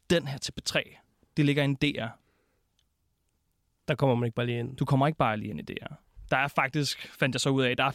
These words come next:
Speaker 1: fem forskellige steder, som der er meget sikkerhedsorienteret. Der er fem mure, hvis vi skal kalde det på den måde, for at komme helt ind til P tre. Det første, det er terrorsikringen i starten.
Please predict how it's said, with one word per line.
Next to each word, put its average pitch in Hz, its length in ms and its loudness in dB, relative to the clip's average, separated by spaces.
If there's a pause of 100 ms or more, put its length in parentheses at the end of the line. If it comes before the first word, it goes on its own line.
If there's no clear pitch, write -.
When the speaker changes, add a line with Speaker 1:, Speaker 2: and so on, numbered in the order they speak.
(100)
Speaker 1:
fem 196 160 2 (520)
forskellige 156 800 2 (400)
steder, 151 460 2
som 139 220 -10
der 123 80 -2
er 117 40 -2
meget 165 300 4
sikkerhedsorienteret. 143 1080 0
Der 127 60 0
er 123 40 -6 (100)
fem 208 120 4
mure, 165 480 2
hvis 135 160 -6
vi 131 60 -4
skal 123 160 -8
kalde 131 180 0
det 123 80 0
på 131 40 2
den 123 80 0
måde, 120 220 2 (580)
for - 160 2
at 143 80 0
komme 151 180 2
helt 151 160 2
ind 131 100 -2
til 123 100 -2
P 123 80 -4
tre. - 240 -4 (720)
Det 156 80 2
første, 214 340 2
det 185 140 2
er 151 140 4
terrorsikringen 151 720 0
i 110 40 -4
starten. 156 380 0